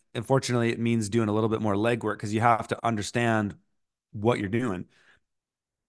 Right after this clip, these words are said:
But it works. And, and, and, and the reason it works up here is 'cause there's way less people. So Canada is so much more rural than the United States. Just look at a map.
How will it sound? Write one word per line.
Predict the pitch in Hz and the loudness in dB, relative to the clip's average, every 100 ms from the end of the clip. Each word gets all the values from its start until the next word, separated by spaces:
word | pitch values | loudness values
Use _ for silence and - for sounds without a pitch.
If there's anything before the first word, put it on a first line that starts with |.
| _ _ - | _ _ 0
But | 139 151 | 2 4
it | 156 | 4
works. | 151 180 131 - | 6 6 6 0
And, | 143 135 | 0 2
and, | 139 139 | 0 0
and, | 143 | -2
and | - 135 | 2 2
the | 127 | 6
reason | 165 185 180 | 6 6 4
it | 156 | 4
works | 131 139 135 - - _ _ _ | 4 2 2 -4 -8 _ _ _
up | - 123 | 0 2
here | - - 156 113 | 0 2 6 6
is | 107 127 107 | 4 0 0
'cause | 131 117 | 0 2
there's | 117 101 | 2 0
way | 101 117 139 | 2 4 4
less | 127 131 - | 4 2 0
people. | - 104 - - _ _ _ _ | -10 -10 -10 -16 _ _ _ _
So | - | -2
Canada | 110 - 156 175 143 135 123 | -2 0 2 4 6 4 4
is | 123 120 107 98 - _ _ _ _ _ _ _ _ | 2 2 0 -2 -10 _ _ _ _ _ _ _ _
so | - - - 185 | 0 4 8 8
much | 185 170 | 8 4
more | 151 147 127 | 4 4 4
rural | 107 131 139 113 98 | 4 6 8 6 4
than | 104 104 | -2 -2
the | |
United | 104 110 98 | 0 0 0
States. | - 120 82 - | 2 2 2 -2
Just | 101 | -2
look | 110 117 | 0 2
at | 110 | 2
a | 98 | 2
map. | 117 104 - | 2 2 -2